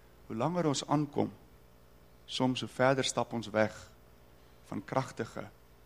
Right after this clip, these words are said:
en kernbeginsels van ons geloof af. Daarom is dit nodig dat ons mekaar gereeld herinner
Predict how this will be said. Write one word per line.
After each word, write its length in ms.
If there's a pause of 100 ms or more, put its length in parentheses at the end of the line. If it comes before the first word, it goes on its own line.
(220)
en 160
kernbeginsels 1120 (300)
van 200
ons 120
geloof 480
af. 100 (840)
Daarom 300
is 80
dit 120
nodig 280
dat 120
ons 120
mekaar 340
gereeld 400
herinner 400